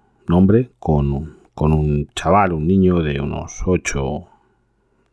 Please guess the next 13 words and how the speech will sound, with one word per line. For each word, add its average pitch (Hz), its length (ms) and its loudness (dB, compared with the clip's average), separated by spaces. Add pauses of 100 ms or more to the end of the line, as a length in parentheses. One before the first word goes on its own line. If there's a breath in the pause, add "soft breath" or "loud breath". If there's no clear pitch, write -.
(200)
entre 85 300 0
ocho 101 240 2
y 80 100 2
diez 73 320 -6
años, 78 380 -2
la 76 80 -4
verdad. 73 300 -4 (1120 loud breath)
Era 87 340 2
un 85 120 2
niño 87 200 6
menudo. 90 460 4 (1120 soft breath)
Eh, 95 640 6 (480 loud breath)
bueno, 95 320 4